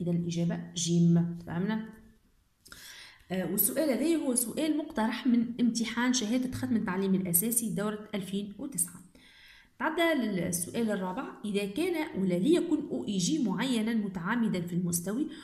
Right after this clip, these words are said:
والنقطتين آ هي إلا بي مع واحد واحد، وب هي إلا بي مع واحد و، آه،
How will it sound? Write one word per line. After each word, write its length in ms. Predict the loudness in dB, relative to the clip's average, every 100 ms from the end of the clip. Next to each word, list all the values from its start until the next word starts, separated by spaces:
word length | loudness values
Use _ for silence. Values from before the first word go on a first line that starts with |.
| -20 -6
والنقطتين 800 | 0 2 2 -2 -2 -2 -6 -8 -2
آ 40 |
هي 340 | 0 2 0 0
إلا 420 | -2 2 4 2
بي 240 | 0 2
مع 280 | 4 4 2
واحد 440 | 2 2 0 -6
واحد، 400 | -4 -4 -2 -2 -2 -6 -18 -20 -8
وب 260 | -2 0 2
هي 300 | 4 6 4
إلا 280 | 0 0 0
بي 200 | 0 0
مع 280 | 0 -2 -4
واحد 320 | -4 -4 -4 -4 -4
و، 100 | -4 -4 -8 -18 -10 -4
آه، 540 | -2 0 0 -2